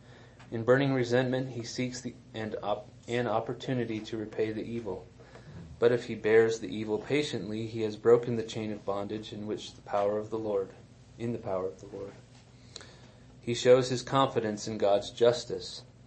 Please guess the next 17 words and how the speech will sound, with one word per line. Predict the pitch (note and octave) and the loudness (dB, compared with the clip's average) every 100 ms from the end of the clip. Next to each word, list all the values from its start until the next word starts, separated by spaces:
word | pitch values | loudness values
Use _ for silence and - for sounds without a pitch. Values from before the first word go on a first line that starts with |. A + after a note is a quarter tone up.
| - - - - | -20 -20 -20 -10
He | A2+ | -4
need | A2+ | -2
not | A2+ A2 A2 | 2 4 4
avenge | A2 A2 | 4 0
himself. | A2+ A2 - B2+ G#2 - - - - - - - | -2 -8 2 4 6 2 -8 -14 -16 -16 -20 -8
He | - | 2
also | A#2 A#2 B2 | 4 4 2
shows | - B2+ B2+ B2+ A#2+ | 4 8 8 8 2
that | A2 | 0
his | A2 | -2
service | - C3+ C3+ A2 - | -2 0 0 0 -4
is | G#2+ A2+ | -8 -6
not | A2 A#2+ - | -2 -2 -2
really | A2+ A2 G#2+ | -2 0 -2
forced, | - D3+ C#3+ A2 - | 2 6 8 6 2
but | F#2+ | 0
voluntary. | B2 C#3+ C#3+ A#2 G2+ G2 F#2+ | 4 6 4 0 -2 -2 -2